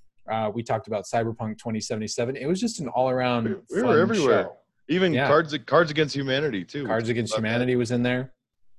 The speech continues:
Speaker 2: Yeah, we had a
Speaker 1: Yeah.
Speaker 2: blast. I, I had a lot of fun doing that.
Speaker 1: Yeah. So we just released that a couple days ago, yesterday, Thursday. I don't even remember. The days all seem to blur together now. Um, but now we're here to do episode eight of the actual show.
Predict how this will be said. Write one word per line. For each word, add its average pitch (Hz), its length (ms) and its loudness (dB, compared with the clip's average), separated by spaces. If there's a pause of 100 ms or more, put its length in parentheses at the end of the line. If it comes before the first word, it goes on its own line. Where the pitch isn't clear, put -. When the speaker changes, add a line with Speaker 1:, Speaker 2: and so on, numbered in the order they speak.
(240)
Speaker 2:
Yeah, 147 240 4 (100)
we 160 120 4
had 190 80 6
a 127 40 4
Speaker 1:
Yeah. 123 60 2
Speaker 2:
blast. 175 480 4
I, 143 160 4
I 139 160 4
had 165 80 6
a 139 40 4
lot 127 200 4
of 120 80 -4
fun 131 240 0
doing 98 160 -4
that. 90 160 -10 (340)
Speaker 1:
Yeah. 120 260 0 (280)
So 120 220 2
we 127 140 2
just 123 180 -2
released 117 240 0
that 110 100 0
a 104 60 -2
couple 110 200 -4
days 123 220 -2
ago, 120 320 0 (140)
yesterday, 107 500 -6 (160)
Thursday. 104 480 -4
I 104 80 -4
don't 101 160 -6
even 92 120 -8
remember. 95 280 -4
The 101 100 -4
days 101 220 -2
all 98 140 -4
seem 98 220 -8
to 95 60 -6
blur 95 220 -4
together 95 320 -4
now. 104 280 -6 (720)
Um, 101 540 0
but 117 100 2
now 120 140 4
we're 135 100 6
here 143 400 2 (400)
to 110 100 -16
do 120 280 4
episode 123 500 2
eight 120 240 0
of 107 180 -4
the 117 120 0
actual 113 500 2
show. 104 420 -2